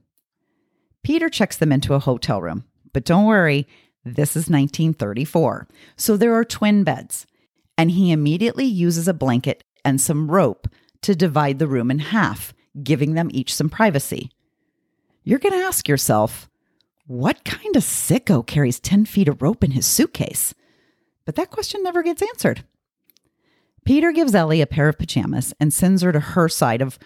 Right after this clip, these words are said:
what he calls the Wall of Jericho. He makes a point in this scene to let Ellie know he has zero interest in her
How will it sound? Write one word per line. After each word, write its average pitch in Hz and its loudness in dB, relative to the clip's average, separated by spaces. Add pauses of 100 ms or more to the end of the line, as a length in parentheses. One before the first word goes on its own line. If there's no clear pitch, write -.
what 143 0
he 190 -6
calls 127 0
the 151 0
Wall 139 0
of 131 -4
Jericho. 123 -2 (760)
He 208 2
makes 170 0
a 233 -2
point - -2
in 143 -2
this 135 0
scene 123 -2 (220)
to 170 -4
let 165 0
Ellie 165 -2
know 117 -2 (260)
he 285 -2
has 311 2
zero 147 2
interest 139 0
in 117 -4
her 107 -2